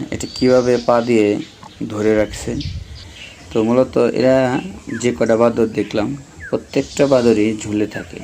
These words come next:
তো এরা দিনের বেলা খুব একটা বেশি এটা বের হয় না। তো এরা খাবার সংরক্ষণ করার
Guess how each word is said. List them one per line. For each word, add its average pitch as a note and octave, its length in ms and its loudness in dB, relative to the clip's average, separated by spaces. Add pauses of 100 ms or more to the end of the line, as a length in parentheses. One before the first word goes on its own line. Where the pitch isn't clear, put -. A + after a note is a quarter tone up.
(1000)
তো - 80 -6 (120)
এরা A#2 120 4 (100)
দিনের D3+ 320 6
বেলা C#3 240 6 (1160)
খুব C3+ 140 4 (100)
একটা B2 140 0 (100)
বেশি A#2 260 0
এটা A#2 120 2 (100)
বের A2+ 180 4
হয় A2+ 200 2
না। G2+ 60 0 (1160)
তো - 140 -10
এরা G#2 140 2 (100)
খাবার A2+ 320 4
সংরক্ষণ G#2+ 520 0
করার G#2+ 200 0